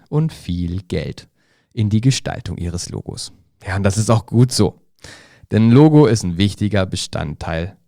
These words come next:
deiner visuellen Identität. Aber ein Logo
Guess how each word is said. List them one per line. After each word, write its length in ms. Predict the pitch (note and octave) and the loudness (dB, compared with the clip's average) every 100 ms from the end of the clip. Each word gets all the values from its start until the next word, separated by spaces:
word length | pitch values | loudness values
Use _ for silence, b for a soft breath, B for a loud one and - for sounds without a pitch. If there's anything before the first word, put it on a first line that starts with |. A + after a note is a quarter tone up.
| - | -12
deiner 340 | E2 F2+ F2 | -6 -4 -4
visuellen 520 | F2 - - - D2+ D2+ | -8 -8 -8 -6 -8 -8
Identität. 800 | E2+ D#2 D#2+ F2+ - - - _ _ _ _ B B B | -6 -6 -8 -12 -12 -14 -16 _ _ _ _ B B B
Aber 240 | G#2 G2+ | 2 2
ein 180 | G2 F#2+ | 0 0
Logo 520 | G2 B2 C3 C3+ | 2 2 2 -2